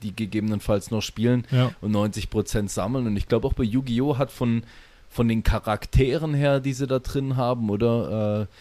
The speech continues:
Speaker 1: von, von den, äh, Wesen, die sie drin haben, mit, mit dem dunklen Magier, Dark Magician Girl und sowas, die schon was aussagen, oder?
Speaker 2: Ja,
Speaker 1: Haben
Speaker 2: das
Speaker 1: die
Speaker 2: ist
Speaker 1: coole Charaktere eigentlich, wo du wirklich die Leute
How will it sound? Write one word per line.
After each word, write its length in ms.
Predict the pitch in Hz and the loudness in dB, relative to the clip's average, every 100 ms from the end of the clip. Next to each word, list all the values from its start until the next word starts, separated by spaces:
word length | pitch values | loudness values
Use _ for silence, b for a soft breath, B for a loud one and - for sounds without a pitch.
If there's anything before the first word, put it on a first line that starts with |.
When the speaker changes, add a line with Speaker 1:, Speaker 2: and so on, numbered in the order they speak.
| b b | b b
Speaker 1:
von, 320 | 120 107 104 | -2 -2 0
von 220 | 110 98 | -2 0
den, 340 | 98 98 98 98 | 0 0 0 0
äh, 480 | 95 95 95 92 | 0 0 -2 -2
Wesen, 320 | 107 123 123 131 | 0 0 2 -2
die 100 | 117 | -2
sie 140 | 120 | -4
drin 300 | - 127 120 | -4 -2 0
haben, 360 | 113 110 113 110 | 0 0 0 0
mit, 240 | 104 - | 0 -2
mit 160 | 110 101 | -4 -2
dem 120 | 107 | 0
dunklen 340 | 117 117 110 | 2 2 2
Magier, 460 | 101 98 113 110 104 | 4 2 2 0 0
Dark 240 | 98 104 | -2 0
Magician 440 | 113 - 123 127 110 | 0 2 0 0 2
Girl 200 | 107 107 | 2 2
und 120 | 107 | 0
sowas, 300 | 110 104 - | 0 0 -2
die 100 | 107 | -2
schon 200 | 123 117 | 0 0
was 180 | 104 98 | 0 0
aussagen, 580 | 117 139 - 98 101 | 4 4 4 2 4
oder? 220 | 101 127 135 | 2 4 6
Speaker 2:
Ja, 260 | 120 120 120 | 8 8 6
Speaker 1:
Haben 80 | 135 | 4
Speaker 2:
das 160 | 117 | 4
Speaker 1:
die 60 | 117 | 4
Speaker 2:
ist 80 | 110 | 4
Speaker 1:
coole 280 | 143 139 | 4 4
Charaktere 840 | 135 123 101 110 - 120 120 117 80 | 4 0 -2 -4 2 2 2 0 0
eigentlich, 500 | 98 104 104 107 - | -2 -2 -2 -4 -2
wo 140 | 104 | 0
du 160 | 101 95 | 0 -2
wirklich 320 | 107 120 - | -2 -2 -2
die 100 | 107 | 0
Leute 520 | 98 101 95 104 101 | 4 2 2 2 0